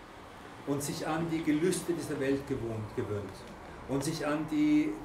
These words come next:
an die Genüsse dieser Welt gewo-, gewo-, an den Genuss dieser Welt gewohnt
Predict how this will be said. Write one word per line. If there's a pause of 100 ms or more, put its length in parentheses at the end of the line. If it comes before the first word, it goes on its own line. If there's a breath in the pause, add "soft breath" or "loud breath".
(140)
an
die
Genüsse
dieser
Welt
gewo-,
gewo-,
an
den
Genuss
dieser
Welt
gewohnt